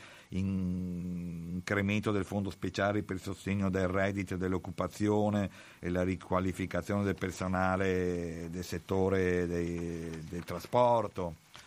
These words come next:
Vi sono misure in favore del settore agricolo e della pesca. Ehm, adesso non, non mi voglio soffermare, ma insomma ci sono,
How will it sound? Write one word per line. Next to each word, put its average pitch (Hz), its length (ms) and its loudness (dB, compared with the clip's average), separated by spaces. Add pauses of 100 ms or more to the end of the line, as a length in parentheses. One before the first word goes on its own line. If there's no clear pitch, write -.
(440)
Vi 139 100 2
sono 143 300 4
misure 139 640 2
in 117 100 -2
favore 117 360 2
del 113 140 2
settore 110 420 2
agricolo 107 560 0
e - 20 2
della 98 260 2
pesca. 107 640 2 (420)
Ehm, 85 1600 0
adesso 98 680 2
non, 90 500 0
non 87 160 0
mi 87 140 0
voglio 98 540 4
soffermare, 101 800 2
ma 95 100 0
insomma 98 480 0 (300)
ci - 120 -10
sono, 98 600 2